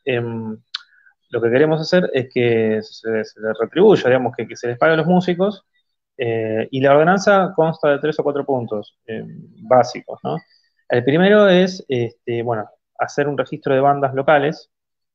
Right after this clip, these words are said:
em, después cuando haya algún artista de nivel nacional, vamos a poner profesional, que toque, este, bueno, en Moreno, el cinco por ciento de la recaudación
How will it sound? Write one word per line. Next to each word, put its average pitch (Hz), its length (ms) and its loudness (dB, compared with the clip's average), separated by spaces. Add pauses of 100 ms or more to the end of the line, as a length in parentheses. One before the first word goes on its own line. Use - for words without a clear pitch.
(100)
em, 110 1080 -8 (560)
después 120 360 -4
cuando 131 460 0
haya 135 340 0
algún 135 300 2
artista 156 720 0 (300)
de - 80 -10
nivel 123 200 -4
nacional, 131 460 2
vamos 123 200 -4
a 110 40 -14
poner 127 260 -2
profesional, 135 540 -4 (340)
que 120 120 -4
toque, 147 580 -2
este, 113 440 -12
bueno, 107 240 -8
en 110 60 -10
Moreno, 165 480 0 (100)
el 123 180 0
cinco 160 320 -4
por 139 160 -2
ciento 156 240 -2
de 151 60 4
la 139 100 2
recaudación 143 760 -2